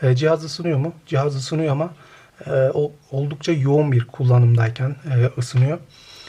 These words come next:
Onun dışında çok da bir ısındığını ben söyleyemem arkadaşlar.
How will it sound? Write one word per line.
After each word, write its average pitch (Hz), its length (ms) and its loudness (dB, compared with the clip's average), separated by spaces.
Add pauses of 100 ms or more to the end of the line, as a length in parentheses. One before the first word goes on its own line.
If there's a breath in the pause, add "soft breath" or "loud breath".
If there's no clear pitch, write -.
(160 loud breath)
Onun 156 280 0
dışında 147 360 -2
çok - 240 -4
da 131 100 0
bir 143 140 -6
ısındığını 135 520 0
ben 147 140 -2
söyleyemem 127 640 4
arkadaşlar. 117 560 -2